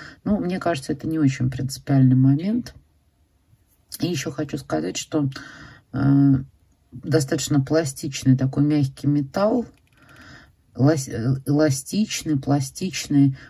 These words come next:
хороший сплав, потому что я помню, что мне приходилось их гнуть.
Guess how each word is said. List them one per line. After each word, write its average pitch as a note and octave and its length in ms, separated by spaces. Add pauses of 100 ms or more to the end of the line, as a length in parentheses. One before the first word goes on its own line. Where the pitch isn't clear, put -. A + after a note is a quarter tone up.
хороший E3 480
сплав, G3 480
потому C#3 320
что C#3+ 260
я C#3+ 300
помню, G3+ 380
что - 180
мне C#3+ 160
приходилось D3 720
их C#3 80
гнуть. C3 540